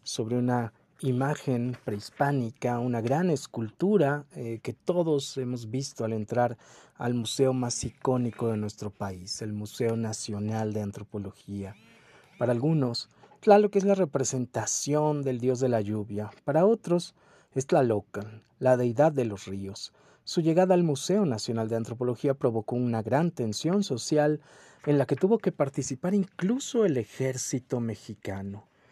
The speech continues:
En nuestra cápsula del día de hoy vamos a hablar un poco sobre aquella historia y esta imagen que es hoy singular ya y propia de nuestra Ciudad de México.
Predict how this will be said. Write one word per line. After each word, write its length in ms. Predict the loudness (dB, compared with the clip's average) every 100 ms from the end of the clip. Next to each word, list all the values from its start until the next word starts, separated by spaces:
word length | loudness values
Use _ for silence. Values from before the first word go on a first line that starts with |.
| _ -6
En 120 | -4
nuestra 240 | -4 -4
cápsula 480 | 0 0 0 -2 0
del 140 | 2
día 180 | 2 2
de 100 | 4
hoy 200 | 4 4
vamos 300 | 0 -2 -4
a 60 | -2
hablar 160 | 0
un 140 | 0 -2
poco 380 | 2 2 2 -4
sobre 260 | -2 -2
aquella 280 | -2 0 0
historia 600 | 0 0 4 4 4 2 -2 -20 -20 _
y 80 | 2
esta 220 | 2 2
imagen 480 | 2 0 -4 -6 -2
que 80 | -2
es 160 | 0
hoy 260 | 0 0 -2 _ -20 _
singular 640 | 0 2 4 4 4 6
ya 320 | 4 4 2 _
y 140 | -8
propia 540 | -6 -2 -2 0 0 0
de 100 | 0
nuestra 380 | 0 -2 -6 -6
Ciudad 320 | -4 -4 -4
de 80 | -6
México. 580 | -6 -10 -16 -16 -16